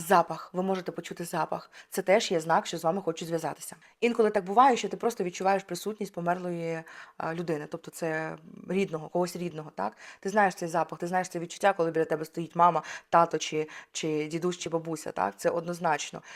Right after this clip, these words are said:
Тому може бути просто на відчуттях, що хтось біля тебе є. Далі це може бути фізичний зв'язок. Це тоді, коли,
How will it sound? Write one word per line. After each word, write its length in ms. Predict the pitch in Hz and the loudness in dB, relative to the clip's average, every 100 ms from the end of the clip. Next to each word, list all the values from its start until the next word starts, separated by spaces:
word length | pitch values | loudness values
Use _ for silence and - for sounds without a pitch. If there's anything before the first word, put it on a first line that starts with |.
| - | -14
Тому 500 | - 170 180 190 180 165 - | -6 -2 0 2 2 0 -2
може 300 | 180 185 185 | -2 0 0
бути 240 | 170 190 | -2 -6
просто 360 | - 190 220 185 | 0 2 2 2
на 140 | 165 | -2
відчуттях, 580 | 175 175 170 - 151 - | -2 -4 -8 0 2 2
що 160 | - - | -6 -12
хтось 380 | - 180 254 202 | -2 0 0 -2
біля 160 | 156 | -8
тебе 260 | 147 170 165 | -4 -2 -2
є. 300 | 156 147 135 - _ | -6 -8 -8 -12 _
Далі 400 | 202 214 240 262 233 | 8 10 10 4 2
це 160 | 214 | 2
може 240 | 208 202 190 | 2 0 0
бути 260 | 190 - | -2 -2
фізичний 680 | 196 190 175 - - 196 233 - - | -2 -2 0 -4 -4 -4 -6 -12 -8
зв'язок. 440 | 202 226 220 262 | 0 4 6 4
Це 80 | 262 | 2
тоді, 220 | 196 196 | -6 -6
коли, 300 | 240 190 180 | -2 0 0